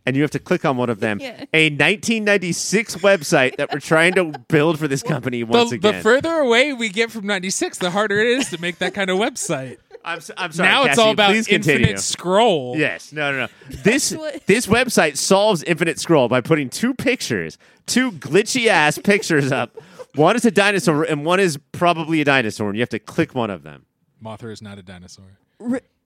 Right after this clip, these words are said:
Speaker 2: did you hear the part where it says you could double click it and then there's a family tree in it?
Speaker 3: The family tree, Ryan.
Speaker 2: The
Speaker 1: I,
Speaker 2: fucking
Speaker 1: I also love
Speaker 2: family tree.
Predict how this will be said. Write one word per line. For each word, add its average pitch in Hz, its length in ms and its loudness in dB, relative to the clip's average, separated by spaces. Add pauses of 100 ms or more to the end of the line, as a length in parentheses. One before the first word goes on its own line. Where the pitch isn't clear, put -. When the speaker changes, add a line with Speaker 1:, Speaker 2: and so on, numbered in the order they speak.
(100)
Speaker 2:
did 233 220 -8
you 277 100 -6
hear 277 220 -6
the 254 80 -2
part 254 240 -4
where 247 80 -2
it 220 100 -6
says 233 180 -6
you 226 80 -10
could 208 140 -12
double 214 260 -6
click 233 240 -8
it 247 120 -6
and 214 100 -8
then 214 100 -10
there's 202 200 -10
a 208 60 -8
family 214 340 -10
tree 190 260 -12
in 247 140 -10
it? 294 160 -10
Speaker 3:
The 320 80 0
family 349 400 0
tree, 330 320 -2
Ryan. 190 480 2
Speaker 2:
The - 60 -2
Speaker 1:
I, 165 100 6
Speaker 2:
fucking 180 140 2
Speaker 1:
I 196 160 6
also 226 340 4
love 196 240 4
Speaker 2:
family 240 180 -6
tree. 247 600 -2